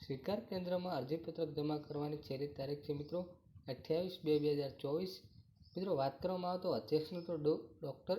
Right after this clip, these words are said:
એમ આઈ જોશી, અધ્યક્ષ ગુજરાત રાજ્ય પ્રાથમિક શિક્ષણ પસંદગી સમિતિ, પ્રાથમિક શિક્ષણ નિયામક ગુજરાત રાજ્ય ગાંધીનગર દ્વારા આ ભરતીનું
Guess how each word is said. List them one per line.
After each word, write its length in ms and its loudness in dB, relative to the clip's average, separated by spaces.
એમ 160 0
આઈ 200 2
જોશી, 320 -4
અધ્યક્ષ 380 2
ગુજરાત 400 2
રાજ્ય 260 2
પ્રાથમિક 380 -2
શિક્ષણ 340 -8
પસંદગી 420 -4
સમિતિ, 340 -4
પ્રાથમિક 420 -2
શિક્ષણ 360 -4
નિયામક 420 0
ગુજરાત 380 -2
રાજ્ય 280 4
ગાંધીનગર 520 0
દ્વારા 320 -2
આ 120 -6
ભરતીનું 400 -4